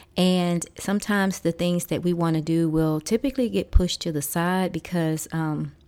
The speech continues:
that has happened to me. But I, this year, twenty twenty, I wanted to incorporate things that I want to do more into my life. I had to give myself permission to do this without feeling guilty, because I feel like society,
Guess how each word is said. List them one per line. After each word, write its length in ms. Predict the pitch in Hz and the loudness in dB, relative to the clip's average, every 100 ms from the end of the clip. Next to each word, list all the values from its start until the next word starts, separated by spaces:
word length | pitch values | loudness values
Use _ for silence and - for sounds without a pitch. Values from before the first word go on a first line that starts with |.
| _ - _ _ - - | _ -20 _ _ -18 0
that 140 | 175 | 2
has 200 | 175 160 | 2 0
happened 280 | 156 160 185 | 0 0 2
to 60 | 196 | 4
me. 200 | 220 226 - - - - - | 2 0 -6 -20 -20 -20 -6
But 320 | 170 175 165 - | 2 4 4 2
I, 360 | 175 175 160 - - _ _ | 4 4 2 -2 -18 _ _
this 340 | 160 208 233 - | 0 2 2 2
year, 240 | 208 196 | 2 2
twenty 340 | 190 196 190 185 | 4 4 4 0
twenty, 360 | 180 175 165 | 0 0 2
I 60 | 160 | 0
wanted 320 | 160 160 160 | 0 0 -2
to 160 | - 165 | -2 -2
incorporate 800 | 156 - - - 160 151 - - | -2 0 0 0 0 -2 -2 -2
things 340 | 160 160 156 | 0 0 0
that 240 | 165 - | -2 0
I 140 | 160 165 | 0 2
want 360 | 160 156 147 - - | 2 2 0 -6 -8
to 100 | 160 | -4
do 400 | 156 147 180 214 - - - - | 0 2 2 -2 -6 -20 -8 0
more 300 | 156 165 175 - | 4 4 2 0
into 300 | 151 - 214 | -2 0 -2
my 160 | 214 | 0
life. 420 | 220 214 247 - - - - - - - - - | 0 0 -2 -6 -14 -20 -20 -20 -20 -20 -8 0
I 200 | 214 226 | 2 2
had 340 | 214 262 349 | 2 2 2
to 80 | 277 | 4
give 180 | 247 240 | 4 4
myself 460 | 196 190 185 175 | 2 2 0 0
permission 640 | 175 165 170 - 165 156 | -2 0 0 0 2 0
to 180 | 156 165 | 0 -2
do 260 | 147 165 160 | 2 4 4
this 320 | 135 135 - | 2 0 -4
without 340 | 165 151 147 | -2 0 -2
feeling 380 | - 165 151 - | -2 -2 -2 -2
guilty, 520 | - 143 135 - 147 - | -4 -6 -6 -8 -14 -8
because 300 | 160 170 165 | -6 -4 -2
I 80 | 165 | -2
feel 240 | - 247 | 0 2
like 160 | 208 180 | 2 0
society, 840 | - - 165 165 165 156 147 | -4 -4 0 2 2 2 0